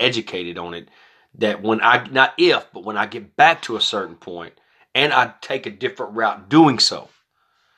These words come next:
the answer can't be work more all the time. I know that's what I was taught, and I lived by those methods when I was younger.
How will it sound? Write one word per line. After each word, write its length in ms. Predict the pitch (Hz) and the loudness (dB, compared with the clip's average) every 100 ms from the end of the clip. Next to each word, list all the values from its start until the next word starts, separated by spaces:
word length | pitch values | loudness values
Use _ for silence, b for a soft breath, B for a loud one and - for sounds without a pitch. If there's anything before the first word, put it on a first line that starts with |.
| _ 127 | _ -14
the 160 | - | 0
answer 340 | 147 156 151 143 | 0 2 0 -4
can't 380 | - 135 123 | -4 -6 -6
be 140 | 110 113 | -8 -10
work 400 | 104 117 120 113 | -2 0 0 -6
more 260 | 107 104 - | -6 -6 0
all 160 | 101 92 | 0 0
the 140 | - | -4
time. 380 | - 90 78 - b b b b b | -10 -8 -8 -12 b b b b b
I 140 | - 127 | 2 4
know 220 | 143 135 | 4 2
that's 200 | 123 120 | 2 -4
what 140 | 127 | -2
I 80 | 123 | 0
was 140 | 117 110 | 0 -4
taught, 320 | 139 143 127 | -2 -2 -2
and 80 | 110 | -6
I 80 | 107 | -6
lived 300 | 110 123 120 | -6 -8 -2
by 160 | 104 | -2
those 220 | 98 95 | -4 -10
methods 360 | 101 90 - 85 | -10 -10 -12 -18
when 140 | 92 | -12
I 60 | 82 | -12
was 200 | 80 - | -12 -14
younger. 360 | 90 85 - | -14 -14 -18